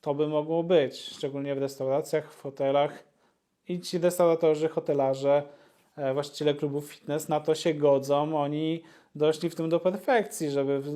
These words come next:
w każdym pokoju, w każdym miejscu był płyn dezynfekujący, żeby to wszystko lśniło czystością, żeby nikt się nie zaraził. Dlaczego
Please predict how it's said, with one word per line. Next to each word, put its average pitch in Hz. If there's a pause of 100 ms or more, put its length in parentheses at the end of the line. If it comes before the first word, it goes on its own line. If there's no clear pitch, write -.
(120)
w 147
każdym 160
pokoju, 147
w 147
każdym 147
miejscu 143
był 139
płyn 143
dezynfekujący, 135 (680)
żeby 143
to 147
wszystko -
lśniło 156
czystością, 156
żeby 160
nikt 160
się 160
nie 175
zaraził. 135 (120)
Dlaczego 147